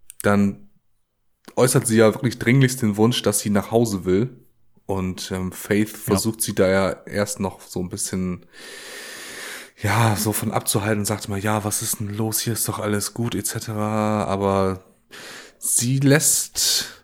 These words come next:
Speaker 2: Naja, und Alien versucht das ja auch. Also ich finde, der Film
Speaker 1: Ja.
Speaker 2: hat an der Stelle richtig gut damit, mit der Erwartungshaltung gespielt,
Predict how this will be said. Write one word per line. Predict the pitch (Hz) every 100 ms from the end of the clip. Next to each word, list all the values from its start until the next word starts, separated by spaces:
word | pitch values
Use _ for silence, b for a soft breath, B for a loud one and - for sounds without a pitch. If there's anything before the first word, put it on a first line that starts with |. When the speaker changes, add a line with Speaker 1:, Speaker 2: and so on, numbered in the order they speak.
| _ _ 165 -
Speaker 2:
Naja, | 175 196 170
und | 160
Alien | 143 214 202 135 127
versucht | 151 165 -
das | 156
ja | 151 131
auch. | 190 131
Also | 113
ich | 143 156
finde, | 185 180
der | 147
Film | - -
Speaker 1:
Ja. | 120 135
Speaker 2:
hat | 143
an | 139
der |
Stelle | 151 - 139 127
richtig | 160 - 202 -
gut | - 190 - 156
damit, | 147 143 131 - -
mit | 127 131
der | 131
Erwartungshaltung | 117 139 151 131 - 110 113 101
gespielt, | 98 - 107 120